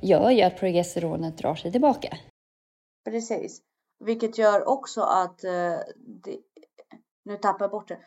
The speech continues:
Speaker 2: men också att någonting av det här inte läks. Det är någonting
Speaker 1: Mm.
Speaker 2: i hjärnan som, det är en hinna som inte... Att det också har i sin tur påverkan av att de här cystorna börjar bildas på,
Speaker 1: Mm.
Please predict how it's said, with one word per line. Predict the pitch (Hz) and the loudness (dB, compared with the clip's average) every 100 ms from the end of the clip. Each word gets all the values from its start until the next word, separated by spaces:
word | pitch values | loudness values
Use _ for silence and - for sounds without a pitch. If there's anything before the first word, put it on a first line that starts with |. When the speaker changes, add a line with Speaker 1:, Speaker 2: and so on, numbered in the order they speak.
| _ | _
Speaker 2:
men | 220 220 | -8 -6
också | - 247 - 233 | -4 -4 -4 -4
att | 190 202 | -4 -2
någonting | 220 220 214 208 196 | -4 -2 -4 -8 -8
av | 185 | -8
det | 180 | -6
här | 185 202 | 0 0
inte | 185 180 180 | 0 -8 -8
läks. | 226 277 - - - | 0 0 0 -8 -14
Det | 214 | -10
är | 208 | -8
någonting | 214 226 214 190 | -4 -2 0 -2
Speaker 1:
Mm. | 180 | -4
Speaker 2:
i | |
hjärnan | 185 180 175 185 190 175 | 0 0 0 -2 -6 -8
som, | - 180 | -10 -10
det | 175 190 | -6 -4
är | |
en | 190 | -4
hinna | 180 208 196 208 | -4 -6 -4 -4
som | 208 185 | -4 -2
inte... | 175 170 175 170 165 - | -2 -2 2 2 2 2
Att | 226 220 | 2 4
det | 302 330 | 4 6
också | 269 - | 4 0
har | 220 208 | 2 2
i | 202 | 2
sin | 220 202 | -2 -6
tur | 196 190 | -6 -2
påverkan | 214 190 247 247 185 | 0 4 4 2 -2
av | 180 190 185 | 2 2 2
att | 180 | 0
de | 185 180 | -2 -6
här | 185 175 175 175 - _ _ | 0 0 0 -4 -8 _ _
cystorna | - - 240 - 302 233 180 180 - - | -12 -6 -6 -2 0 2 2 0 -6 -4
börjar | 214 196 180 | 0 2 2
bildas | 180 247 233 262 196 - | 0 -2 0 4 4 2
på, | - 214 | -2 4
Speaker 1:
Mm. | 190 165 | 4 4